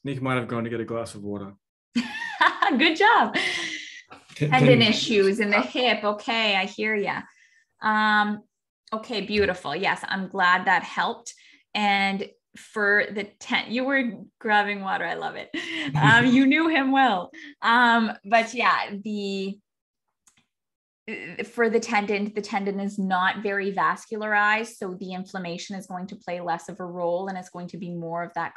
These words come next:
Speaker 2: collagen development. And, and of course, making sure that we protect the existing muscle mass so that when you do return to your full capacity, you don't have as much to rebuild. Um, and, and that would be a main priority. You're very welcome, Stephanie.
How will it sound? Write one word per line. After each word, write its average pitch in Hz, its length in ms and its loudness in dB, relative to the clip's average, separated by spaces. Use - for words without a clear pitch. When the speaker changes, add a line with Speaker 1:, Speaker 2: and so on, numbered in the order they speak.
Speaker 2:
collagen 165 340 -8
development. 165 540 -6
And, 165 100 -12
and 175 140 -12
of 170 120 -16
course, 175 260 -10
making 170 240 -10
sure 190 180 -8
that 170 120 -6
we 175 100 -10
protect 175 420 -10
the 175 80 -6
existing 170 460 -8
muscle 175 260 -4
mass 190 280 0
so 196 80 -8
that 180 140 -2
when 180 160 -8
you 170 120 -6
do 214 260 -2
return 202 380 -2
to - 60 -12
your 180 80 -10
full 170 160 -4
capacity, 165 600 -4
you 208 100 0
don't 190 300 0
have 170 320 -2
as 175 160 -8
much - 440 -2
to 160 360 -6
rebuild. 170 500 -2
Um, 156 520 -2
and, 170 260 -4
and 170 380 -6
that 160 280 2
would 170 140 -4
be 165 120 -4
a 160 60 -4
main 160 480 -8
priority. 147 560 -8
You're 196 160 0
very 190 300 0
welcome, 165 420 -4
Stephanie. - 540 -12